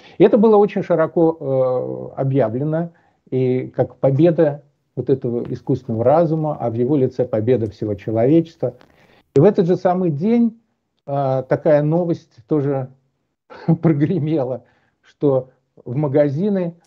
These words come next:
э, в России поступила, э, модель кувалды, э, из дерева с железным наконечником, и она пользуется большим очень спросом, она весит семь килограмм. И вот некоторые люди считают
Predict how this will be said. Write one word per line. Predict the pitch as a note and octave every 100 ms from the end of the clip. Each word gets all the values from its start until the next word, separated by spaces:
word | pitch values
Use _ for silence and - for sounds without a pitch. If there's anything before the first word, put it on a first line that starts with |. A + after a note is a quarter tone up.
| _ _
э, | C3 C3+
в | B2+
России | D3+ D3+ C#3+ D#3+ D3+
поступила, | C#3+ B2+ - D3+ C3 D#3+ F3+ E3+ D#3+ _ _ _ _ _
э, | C3 C3 B2+ -
модель | C3 C#3 C3 E3
кувалды, | E3 F3 D3+ D#3+ C3+ A2 G2 F#2+ F2+ _ _ _ _ _
э, | A#2 A#2 A2 A#2+ B2+ - -
из | - B2+
дерева | A#2 D#3+ G#3+ G3+ D3+
с |
железным | C3 D3 C3 C3+ B2+
наконечником, | B2 C#3 C3+ F3+ - F#3 F3+ D3
и |
она | C#3+ D3
пользуется | C#3+ D#3+ B2+ C3 A#2+ A#2
большим | D3 C#3+ E3 B2+
очень | A#2 B2
спросом, | A#2 - D3 E3 E3+ F#3 F3 E3+ _ _ _
она | B2 D3
весит | C#3+ F3+ - -
семь | D#3+ D3+
килограмм. | - C#3+ A2+ A2+ B2 C#3 F3 F3 F3 _ _ _ -
И | D3
вот | E3 -
некоторые | D#3+ F#3 - D#3+ D#3+
люди | E3+ C4 D3 B2+ G#2 _ _ _ _
считают | - C3 F#3 E3+ D3+